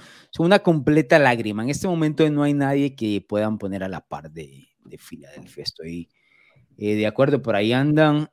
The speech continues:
Eh, Joseph sí compra a don Bruno Milano lo que usted dice, que los Eagles serán one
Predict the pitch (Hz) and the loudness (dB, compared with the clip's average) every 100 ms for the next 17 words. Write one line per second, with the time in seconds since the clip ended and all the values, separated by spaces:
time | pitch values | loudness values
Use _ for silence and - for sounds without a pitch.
0 | - 117 117 117 120 117 117 110 123 127 | -6 -2 0 0 0 -2 -2 -2 -2 0
1 | 160 - 147 156 160 160 120 104 107 110 | -2 -4 2 2 6 6 6 4 0 -2
2 | 120 139 139 151 135 117 - 143 160 160 | -2 0 2 2 2 -2 0 2 4 2
3 | - 110 104 135 147 139 120 135 147 131 | -2 -2 0 0 0 0 0 0 -2 -4
4 | 120 151 185 196 | 2 2 2 0